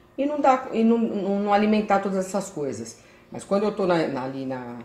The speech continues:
na ignorância, que, que eu não tô percebendo a coisa, a coisa vai embora. E aí você vê as coisas como tão, né?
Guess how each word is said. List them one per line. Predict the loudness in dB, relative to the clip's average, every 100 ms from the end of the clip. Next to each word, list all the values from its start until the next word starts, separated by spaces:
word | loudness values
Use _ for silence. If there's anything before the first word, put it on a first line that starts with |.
| -18 _ _ _ -10
na | -6
ignorância, | -4 -2 2 4 4 2 -6
que, | -14
que | -12 -10
eu |
não | -8 -10
tô | -10
percebendo | -10 -8 -8 -8
a |
coisa, | -4 -2 0 0 -2
a |
coisa | 0 0 0
vai | -2
embora. | 0 0 0 -2 -8 -18 _ -12
E | -4 0
aí | 2 0 -2
você | -2 -2
vê | 0 0
as | 0
coisas | 2 0
como | 2 0 0
tão, | 0 0
né? | 0 -2